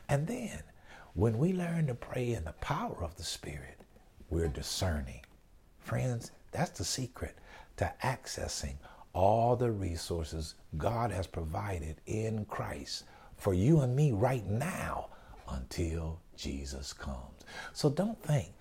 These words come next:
that if you're defeated, it's God's fault. Don't think that if your prayers ain't working, it's God turning a deaf ear on you. No,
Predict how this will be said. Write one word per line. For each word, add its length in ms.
that 140
if 120
you're 160
defeated, 640
it's 180
God's 440
fault. 320
Don't 300
think 220
that 100
if 140
your 120
prayers 360
ain't 180
working, 480
it's 220
God 560
turning 280
a 60
deaf 300
ear 180
on 180
you. 240
No, 520